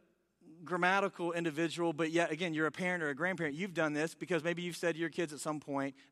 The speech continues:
"Go to your room and stay in your room until I tell you to get out." You've done this. It's a unique construction in this original language, but I want you to see how significant it is. Jesus, first of all, rebukes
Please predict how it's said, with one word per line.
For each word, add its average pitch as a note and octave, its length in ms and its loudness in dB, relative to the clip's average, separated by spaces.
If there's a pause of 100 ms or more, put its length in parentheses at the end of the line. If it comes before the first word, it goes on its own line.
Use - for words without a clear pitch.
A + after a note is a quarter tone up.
(120)
"Go G3 240 4
to B3 60 0
your A#3+ 260 2
room F3 500 2 (300)
and E3 240 0
stay A#3 440 0
in G3 80 0
your D#3+ 120 2
room D3 260 0
until C3+ 260 -2
I E3 140 4
tell D#3 180 -2
you C#3 140 -2
to A2+ 80 -6
get B2+ 240 -10
out." - 300 -14 (1700)
You've F#3+ 180 -6
done B2+ 200 -2
this. C3 420 -12 (1120)
It's G3+ 180 2
a G#3+ 60 2
unique G#3 380 2
construction A#3 680 0
in E3+ 80 -4
this E3 160 -6
original F3 400 0
language, D#3 720 0 (380)
but E3+ 280 4
I F3 100 10
want A3 240 2
you C4 80 0
to G3+ 40 0
see G#3 200 0
how G3 120 8
significant F3 560 0
it D#3+ 80 4
is. D3+ 220 4
Jesus, A3 460 0
first G#3+ 300 2
of E3 60 -2
all, D#3 200 6
rebukes D#3+ 720 -2